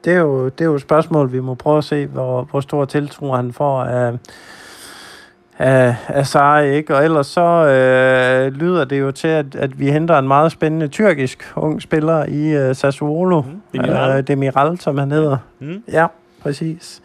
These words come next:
Speaker 2: Hvad kan han?
Speaker 1: Og, øh, efter hvad, øh, jamen, efter hvad Sky og,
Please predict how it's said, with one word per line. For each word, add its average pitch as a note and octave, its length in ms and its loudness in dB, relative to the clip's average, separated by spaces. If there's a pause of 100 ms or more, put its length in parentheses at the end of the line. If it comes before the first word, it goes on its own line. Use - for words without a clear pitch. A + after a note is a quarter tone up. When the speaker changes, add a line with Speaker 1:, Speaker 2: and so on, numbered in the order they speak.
(120)
Speaker 2:
Hvad E3+ 120 -4
kan A3+ 120 -8
han? C#3 180 -2
Speaker 1:
Og, C3+ 340 4
øh, B2+ 300 4
efter D3+ 320 0
hvad, C#3 560 4 (140)
øh, - 240 -8
jamen, C#3 200 0
efter F#3+ 280 2
hvad F3 180 4
Sky F#3+ 480 4
og, C3+ 180 6